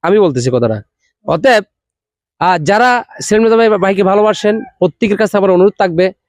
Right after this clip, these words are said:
দয়া করে ভিডিওটা যত পারেন শেয়ার করবেন।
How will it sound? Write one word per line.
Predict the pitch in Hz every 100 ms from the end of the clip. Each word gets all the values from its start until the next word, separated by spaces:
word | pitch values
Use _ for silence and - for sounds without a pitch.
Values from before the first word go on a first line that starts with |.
| _ _ 131
দয়া | 190 214
করে | 196 226 233
ভিডিওটা | 233 247 240
যত | 226 220
পারেন | 240 233 220
শেয়ার | - 240 214
করবেন। | 247 240